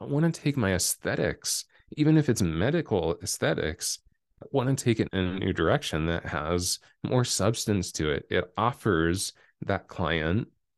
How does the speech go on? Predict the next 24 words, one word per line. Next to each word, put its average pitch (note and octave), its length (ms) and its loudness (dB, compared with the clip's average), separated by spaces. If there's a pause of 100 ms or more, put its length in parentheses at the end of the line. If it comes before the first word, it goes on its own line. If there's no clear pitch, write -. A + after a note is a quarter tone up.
that's F#2 300 0
with D#3 180 2
her F2 180 2
something F#2 560 -2
different. - 580 -6 (560)
I - 60 -14
mean, G2+ 100 2
how A2 180 0
cool - 260 -4
would A2 200 2
that F2 240 0
be F#2 180 -4
to F2+ 100 0
go D#2+ 540 -2 (640)
get F2 360 0
your D2+ 200 -4
brows E2 520 -2
done E2+ 460 -6 (240)
and D#2+ 220 -4
walk F2+ 300 2
out G#2 360 0
feeling D#2 420 -6
like E2+ 200 -4
your E2 100 -2